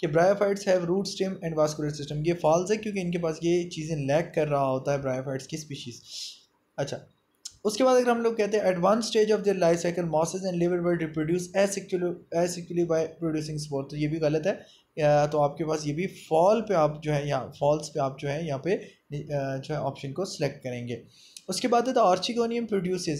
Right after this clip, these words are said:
archegonium क्या चीज़ बनाती है? तो आपको पता है ये एग सेल बनाता है,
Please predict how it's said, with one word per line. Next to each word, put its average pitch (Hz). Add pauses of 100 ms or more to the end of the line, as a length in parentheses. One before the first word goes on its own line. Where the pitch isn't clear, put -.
(100)
archegonium 214
क्या 170
चीज़ 185
बनाती 180
है? 214
तो 202
आपको 170
पता 175
है 196
ये 175
एग 185
सेल 185
बनाता 151
है, 180